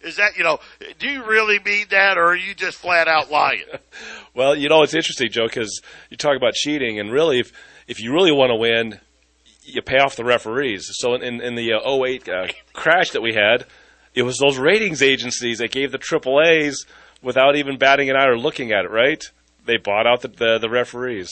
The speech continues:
Speaker 2: That's how the oh eight disaster
Speaker 1: Yep, that's
Speaker 2: came.
Speaker 1: it. Right, that's another great point. That's a, you know, another way the system is backwards. Well, let's see. Uh, they're gonna pay, this company's paying me to grade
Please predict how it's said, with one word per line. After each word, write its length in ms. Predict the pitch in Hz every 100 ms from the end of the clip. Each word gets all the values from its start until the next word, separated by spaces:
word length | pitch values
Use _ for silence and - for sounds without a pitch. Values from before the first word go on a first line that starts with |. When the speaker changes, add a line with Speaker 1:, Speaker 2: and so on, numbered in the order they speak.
| -
Speaker 2:
That's 160 | 98 104
how 140 | 120
the 140 | 113 113
oh 100 | 120
eight 140 | 117
disaster 380 | 104 107 160 -
Speaker 1:
Yep, 40 |
that's 240 | 147 143 -
Speaker 2:
came. 160 | 117
Speaker 1:
it. 20 | 160
Right, 200 | 185 180
that's 200 | - -
another 360 | 175 175 196
great 320 | 190 196 196
point. 280 | - 220 202
That's 200 | 160 160
a, 80 | 175 151
you 100 | 139
know, 160 | 131
another 400 | 123 135 143 143
way 180 | 139 127
the 140 | 117 117
system 420 | - 127 - 104
is 120 | 101
backwards. 580 | - 120 120 110 98 - _ _ _ _
Well, 240 | 123 156 165
let's 260 | 175 180
see. 300 | - 180 143 - _ _
Uh, 160 | - 143
they're 220 | 147 220
gonna 260 | 254 240 190
pay, 380 | - 180 202 202
this 220 | 190 480
company's 680 | - 175 220 - 175 165 147
paying 480 | - 180 202 208 170
me 220 | 180 185
to 120 | 165
grade 380 | 139 143 175 202